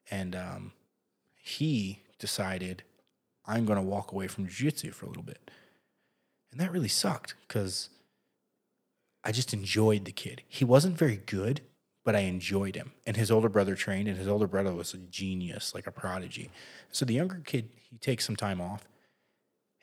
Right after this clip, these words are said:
And I wanna say, like, a year more passes, and then he comes back, and he goes, "Hey, I'm, I'm ready."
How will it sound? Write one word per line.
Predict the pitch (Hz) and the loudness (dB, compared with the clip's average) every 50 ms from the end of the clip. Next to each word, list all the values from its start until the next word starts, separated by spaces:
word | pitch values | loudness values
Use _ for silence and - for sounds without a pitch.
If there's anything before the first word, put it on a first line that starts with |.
| _ _ | _ _
And | 120 127 | 0 0
I | |
wanna | 135 135 - | 0 0 -2
say, | - - 151 | -2 -2 0
like, | 117 95 | 0 0
a | 95 87 | -2 0
year | 90 95 95 98 107 | 0 0 2 2 2
more | 104 98 98 95 92 | 2 2 0 0 -2
passes, | - 95 90 85 87 - 98 95 | -2 -4 -4 -4 -6 -6 -8 -6
and | - 113 110 | -2 0 2
then | 110 | 2
he | 107 | 2
comes | - - 107 92 90 | 2 0 -2 -2 -2
back, | - - 90 87 92 98 - - - - - - _ _ _ _ _ _ _ | -4 -4 -4 -2 -4 -6 -8 -10 -14 -18 -20 -20 _ _ _ _ _ _ _
and | 113 | 0
he | 110 107 | 2 2
goes, | 104 - | 2 2
"Hey, | - 117 107 98 | 2 2 2 2
I'm, | 92 - - - - | 0 -2 -10 -10 -6
I'm | 104 101 98 95 95 | -4 -2 -2 0 4
ready." | 101 110 113 107 92 87 92 113 - | 4 6 6 6 4 2 0 -4 -6